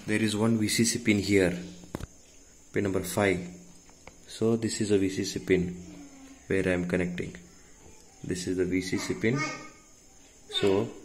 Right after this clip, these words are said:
I'll take a common V C C here. I'll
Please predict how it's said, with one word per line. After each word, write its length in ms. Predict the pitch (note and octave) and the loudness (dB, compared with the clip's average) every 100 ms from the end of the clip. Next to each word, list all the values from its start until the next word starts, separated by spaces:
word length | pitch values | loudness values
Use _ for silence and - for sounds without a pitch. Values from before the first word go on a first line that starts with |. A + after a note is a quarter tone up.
| - - - - - - - | -20 -20 -20 -20 -14 -8 0
I'll 160 | G#2 G2+ | 0 2
take 220 | A#2 A#2 | -2 -2
a 60 | G#2 | 2
common 400 | G#2+ G2+ A2+ G2+ | 2 4 2 0
V 140 | G#2 | -2
C 180 | - A#2 | 0 -2
C 180 | - G2 | 0 0
here. 300 | F#2 F#2+ - - - - - - - - - - - - | 2 0 -2 -10 -16 -20 -20 -20 -20 -20 -20 -20 -20 -8
I'll 220 | F2 F2 | -4 -4